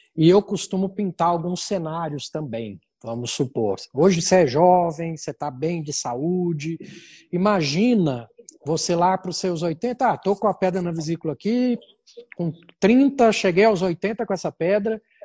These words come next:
Você pode morrer de uma coisa que você podia ter evitado lá atrás, porque pode dar uma pancreatite, pode dar uma colangite, uma pedrinha migrar. Então, assim,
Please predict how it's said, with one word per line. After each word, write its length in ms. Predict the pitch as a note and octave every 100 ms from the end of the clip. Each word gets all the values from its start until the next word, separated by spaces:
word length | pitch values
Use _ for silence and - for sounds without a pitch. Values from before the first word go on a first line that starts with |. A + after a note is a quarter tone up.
| -
Você 140 | - E3
pode 300 | D#3+ F3 D#3+
morrer 560 | E3 D3+ B2+ A#3 D4
de 100 | G#3+
uma 160 | G3+ F3
coisa 480 | - - D3 D3 F3
que 80 | F#3+
você 240 | F3 -
podia 340 | D3 C#3+ C3
ter 200 | B2+ C3+
evitado 880 | C3+ A3+ F#3+ E3+ - D#3+ A3+ A#3 E3
lá 140 | C#3
atrás, 760 | B2 - C3 D3 G#3 B3+ - - _ - _ -
porque 340 | F3+ - F#3
pode 300 | F3 E3 D3
dar 160 | C#3+ B2+
uma 120 | B2
pancreatite, 1120 | - B2+ - D#3+ F#3+ - - G3 F#3 E3+ E3+ -
pode 220 | C#3+ C3+
dar 140 | B2+
uma 140 | B2 B2+
colangite, 1160 | - A#2+ C3+ E3+ C3 F3 F#3 E3+ - - D#3+ C#3+ - -
uma 140 | D3+ D3
pedrinha 500 | E3 D3 C#3+ C#3+ C#3
migrar. 760 | E3+ G#3 F3+ F3+ F3 E3+ D#3 - - _ -
Então, 280 | C4 C4+ D4
assim, 300 | - E3+